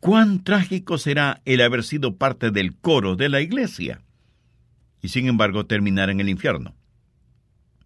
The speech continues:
Cuán aterrador solo el pensamiento de haber estado predicando la palabra de Dios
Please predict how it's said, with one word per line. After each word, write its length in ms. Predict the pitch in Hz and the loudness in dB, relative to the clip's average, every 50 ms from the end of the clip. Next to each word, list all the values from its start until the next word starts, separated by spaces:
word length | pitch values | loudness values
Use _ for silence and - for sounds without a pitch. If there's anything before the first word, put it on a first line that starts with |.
| _ _ _ _ _ _ _ _ _ _ _ _ - - - - _ _ _ _ _ - | _ _ _ _ _ _ _ _ _ _ _ _ -20 -20 -20 -20 _ _ _ _ _ -2
Cuán 500 | 143 147 156 151 147 143 131 113 - - _ _ _ - | 0 0 2 2 2 0 0 -2 -4 -8 _ _ _ -2
aterrador 1400 | 120 113 110 107 98 - _ - 120 110 107 98 95 95 98 101 95 98 101 98 98 131 185 214 202 160 104 78 | 0 2 2 2 0 -2 _ 2 2 2 2 2 0 0 0 0 0 0 0 -2 -2 -2 -2 -2 -4 -4 -6 -8
solo 480 | - - - 160 147 139 131 120 110 101 | -12 -12 -8 -6 -6 -4 -2 0 0 0
el 100 | 95 90 | -2 -2
pensamiento 1000 | - 117 113 104 92 - - 107 127 170 190 180 131 98 82 - 85 80 71 - _ _ _ _ _ _ _ _ _ _ _ _ _ _ _ _ | 0 0 2 2 0 -2 -2 -2 -2 0 0 0 -2 -2 -4 -6 -8 -10 -10 -12 _ _ _ _ _ _ _ _ _ _ _ _ _ _ _ _
de 160 | - 90 113 | -4 0 0
haber 220 | 113 113 127 123 113 | 2 2 2 0 0
estado 360 | - - 123 117 113 104 92 | -2 -2 -2 0 0 0 -2
predicando 520 | - 107 98 95 92 110 113 110 104 101 | -2 -2 -2 -2 -2 0 0 0 2 2
la 180 | 95 90 80 - | 0 0 -2 -4
palabra 400 | - 87 95 101 98 92 95 87 | -4 -4 -2 -2 0 0 -2 -2
de 140 | 82 85 90 | -4 -6 -6
Dios 460 | 117 107 87 69 - - - - | -6 -8 -8 -10 -14 -18 -20 -20